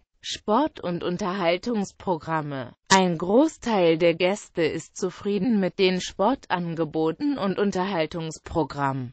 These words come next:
Bewertet werden diese mit vier Komma vier von sechs Sonnen. Hotel allgemein.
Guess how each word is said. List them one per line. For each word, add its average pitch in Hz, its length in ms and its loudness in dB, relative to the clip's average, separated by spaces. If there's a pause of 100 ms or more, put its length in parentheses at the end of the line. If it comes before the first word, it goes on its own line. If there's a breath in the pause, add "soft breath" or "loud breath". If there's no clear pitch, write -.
(220)
Bewertet 170 680 -2
werden 165 420 0
diese 175 280 0
mit 180 260 -2
vier 277 340 -2
Komma 165 420 -2
vier 277 380 2
von 175 340 -6
sechs 180 440 -4
Sonnen. 147 520 -2 (240)
Hotel 185 460 0
allgemein. 175 840 0